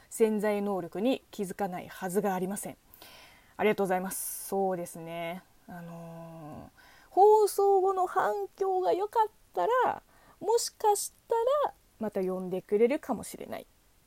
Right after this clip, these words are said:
あるいは、まあ、あの放送を見てくれた業界の方とかから、もう他のオファーが来るか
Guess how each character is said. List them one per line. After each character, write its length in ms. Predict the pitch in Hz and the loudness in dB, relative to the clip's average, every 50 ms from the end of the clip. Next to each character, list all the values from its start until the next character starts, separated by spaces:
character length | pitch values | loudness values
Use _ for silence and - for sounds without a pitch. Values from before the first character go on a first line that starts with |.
| _ _ _ _ - | _ _ _ _ 2
あ 120 | 320 392 | 4 8
る 60 | 494 523 523 392 | 8 8 8 8
い 40 | 285 | 6
は、 340 | 311 415 494 - - - - _ _ _ _ _ _ _ _ _ - | 4 4 4 4 4 0 -4 _ _ _ _ _ _ _ _ _ -2
ま 100 | 294 220 | 0 0
あ、 20 | |
あ 40 | 202 | 2
の 100 | 190 185 | 0 -2
放 280 | 180 - 202 196 196 196 | 0 2 4 4 4 2
送 200 | - - 208 208 | 2 2 2 2
を 20 | |
見 180 | 208 233 254 269 | 2 2 -2 -2
て 200 | - - 247 233 | 0 2 2 2
く 200 | - - 277 277 | 2 -2 -4 -2
れ 140 | 262 302 302 | -2 -2 -4
た 480 | - _ - 427 427 392 294 - - - _ _ _ _ _ _ _ - | -6 _ 0 2 2 4 2 0 0 -4 _ _ _ _ _ _ _ -4
業 320 | 185 180 214 208 214 202 | -2 0 2 2 0 0
界 220 | - - 208 196 185 | 0 -2 -2 -2 -2
の 80 | 208 | -4
方 260 | - - 196 - 196 - | -8 -10 -12 -12 -12 -12
と 100 | - - | -14 -16
か 240 | - - - - - _ _ _ _ _ _ _ _ _ _ _ | -16 -18 -18 -20 -20 _ _ _ _ _ _ _ _ _ _ _
か 80 | - 170 | -20 -18
ら、 60 | 156 - - - _ _ _ _ _ | -16 -18 -18 -20 _ _ _ _ _
も 80 | 185 180 | -16 -14
う 40 | - | -10
他 280 | - 190 - - 269 | -10 -8 -2 2 2
の 100 | 269 269 - | 2 4 4
オ 120 | 311 349 | 2 0
フ 140 | - - 359 | 2 2 0
ァ 80 | 320 | 2
ー 20 | 269 | 2
が 140 | 254 247 - | 0 -2 -4
来 340 | _ _ - - - 466 | _ _ -12 -2 2 4
る 100 | 466 415 - | 4 4 2
か 140 | - - | 0 -4